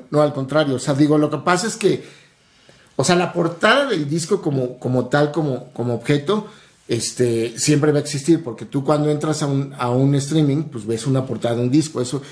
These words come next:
eso yo creo que hasta ahorita no se ha perdido. Ahora, la imagen gráfica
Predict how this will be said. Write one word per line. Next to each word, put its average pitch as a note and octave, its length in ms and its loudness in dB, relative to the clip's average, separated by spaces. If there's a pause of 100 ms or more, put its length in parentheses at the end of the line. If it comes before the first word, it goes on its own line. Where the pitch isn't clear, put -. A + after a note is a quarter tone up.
(180)
eso F3 400 4
yo D#3 160 2
creo E3 260 2
que D3+ 140 -4
hasta A#2+ 260 -8
ahorita D#3+ 320 2
no D#3+ 120 -2
se D3 120 -8
ha C3 60 -6
perdido. B2 360 -4 (520)
Ahora, C3+ 400 2
la C3 140 0
imagen F#3+ 720 2 (240)
gráfica D3 760 -2